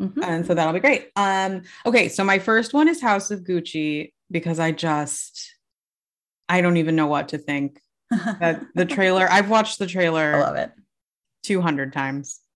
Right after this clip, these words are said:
Speaker 2: Like, honestly, it's so great. Um, I love Lady Gaga. I don't even know why. I just, I think she's amazing. She's
Speaker 1: She's great.
Speaker 2: so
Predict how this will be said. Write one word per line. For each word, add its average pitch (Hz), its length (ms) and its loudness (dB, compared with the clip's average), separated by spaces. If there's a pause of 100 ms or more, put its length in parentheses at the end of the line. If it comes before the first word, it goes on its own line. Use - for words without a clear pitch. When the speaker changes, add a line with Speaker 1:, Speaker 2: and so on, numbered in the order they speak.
(380)
Speaker 2:
Like, 151 340 -2
honestly, 165 640 0
it's 247 220 2
so 254 140 4
great. 208 600 0 (320)
Um, 170 540 -2
I 311 220 2
love 220 320 -2
Lady 185 240 -6
Gaga. 160 480 -2
I 202 80 -2
don't 214 160 -4
even 185 180 -8
know 165 120 -4
why. 139 420 -6 (120)
I 165 180 2
just, 160 260 -2
I 165 160 2
think 160 200 -2
she's 151 220 -8
amazing. 139 540 -4
She's 165 280 -4
Speaker 1:
She's 226 140 -4
great. 214 120 6
Speaker 2:
so 180 500 4